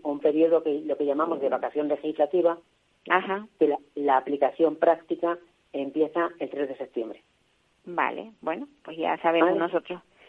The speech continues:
Speaker 2: a partir de cuándo tendremos que empezar a
Speaker 1: Claro,
Speaker 2: abrir
Speaker 1: los
Speaker 2: los
Speaker 1: que
Speaker 2: oídos <laughs> para escuchar, ¿no?
Speaker 1: y
Speaker 2: Qué es lo
Speaker 1: los
Speaker 2: que pasa,
Speaker 1: que, y
Speaker 2: cómo
Speaker 1: los,
Speaker 2: se está.
Speaker 1: los que tendréis, los que tenéis hijos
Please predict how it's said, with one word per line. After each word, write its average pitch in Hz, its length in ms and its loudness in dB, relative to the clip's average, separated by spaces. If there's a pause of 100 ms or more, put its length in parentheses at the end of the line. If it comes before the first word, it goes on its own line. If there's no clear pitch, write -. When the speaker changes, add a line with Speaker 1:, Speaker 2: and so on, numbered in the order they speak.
(680)
Speaker 2:
a 180 80 8
partir 185 380 6
de 180 120 10
cuándo 180 440 8
tendremos 175 540 2
que 170 360 0
empezar 175 440 4
a 165 280 2 (560)
Speaker 1:
Claro, 190 160 12
Speaker 2:
abrir 202 240 6
Speaker 1:
los 202 120 12
Speaker 2:
los 208 60 4
Speaker 1:
que 208 100 12
Speaker 2:
oídos 233 380 12
<laughs> 294 140 0
para 294 200 8
escuchar, 214 560 10
¿no? 233 200 6
Speaker 1:
y 339 80 4
Speaker 2:
Qué - 80 8
es - 40 8
lo 202 100 10
Speaker 1:
los 165 80 6
Speaker 2:
que - 80 6
pasa, 208 220 10 (140)
Speaker 1:
que, 160 60 -2
y 156 40 2
Speaker 2:
cómo 156 180 6
Speaker 1:
los, 147 80 0
Speaker 2:
se 202 80 2
está. 185 260 2 (800)
Speaker 1:
los 151 140 4
que 156 100 4
tendréis, 170 680 0
los 139 120 -6
que 147 100 0
tenéis 156 360 2
hijos 185 340 0